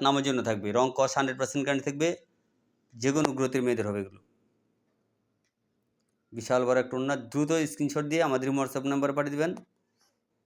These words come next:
এই যে আরেকটি কালার খুলে দেখাচ্ছি, খুবই সুন্দর লাক্সারিয়াস একটা কালার। দেখুন কত সুন্দর কালার,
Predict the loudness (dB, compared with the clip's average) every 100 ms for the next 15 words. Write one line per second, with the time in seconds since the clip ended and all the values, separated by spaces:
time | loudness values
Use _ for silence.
0 | _ _ _ _ _ _ -2 2 2 0
1 | 0 2 2 0 0 2 0 -2 -6 -4
2 | -6 -4 -6 0 2 2 -4 _ _ _
3 | _ _ _ _ _ _ _ _ _ _
4 | _ _ 2 2 4 2 2 0 -2 0
5 | 4 2 2 -6 -6 -6 -6 -6 -2 0
6 | 0 -2